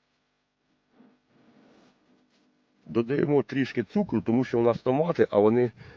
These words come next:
виділили кислоту. І щоб погасити цю кислоту, додаємо трішки цукру.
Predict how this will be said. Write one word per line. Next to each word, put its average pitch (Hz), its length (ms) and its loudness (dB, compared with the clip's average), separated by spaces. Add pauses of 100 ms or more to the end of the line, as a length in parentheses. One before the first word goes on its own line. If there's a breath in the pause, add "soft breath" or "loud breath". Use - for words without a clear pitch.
виділили 113 520 2
кислоту. 123 500 -2 (240)
І 113 100 -10
щоб - 160 -4
погасити 120 460 -2
цю 117 60 -6
кислоту, 131 380 -4
додаємо 120 400 -2
трішки 120 280 -6
цукру. 80 340 -12